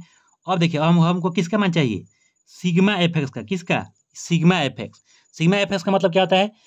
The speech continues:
सिग्मा एफ़ एक्स का मतलब कि सबको देखिए, जितना यहाँ पर एफ़ एक्स दिया है,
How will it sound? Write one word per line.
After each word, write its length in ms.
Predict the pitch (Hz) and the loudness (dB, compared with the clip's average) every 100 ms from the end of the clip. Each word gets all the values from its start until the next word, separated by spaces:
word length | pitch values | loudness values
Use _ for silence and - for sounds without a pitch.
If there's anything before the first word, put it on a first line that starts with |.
| _ _ | _ _
सिग्मा 320 | - 156 180 | -4 0 0
एफ़ 220 | 190 170 170 | 2 -2 -2
एक्स 120 | 170 | -2
का 100 | 160 | -2
मतलब 340 | 143 151 170 | -2 0 0
कि 100 | 170 165 | -2 -8
सबको 440 | - 170 170 190 | -2 -2 0 0
देखिए, 220 | 170 135 | 0 -2
जितना 300 | 123 165 208 | -4 -2 0
यहाँ 180 | 208 196 | 2 0
पर 120 | 190 | 0
एफ़ 180 | 165 165 | 0 0
एक्स 160 | 175 135 | -2 -2
दिया 220 | 135 131 | 0 0
है, 180 | 95 85 | -2 -10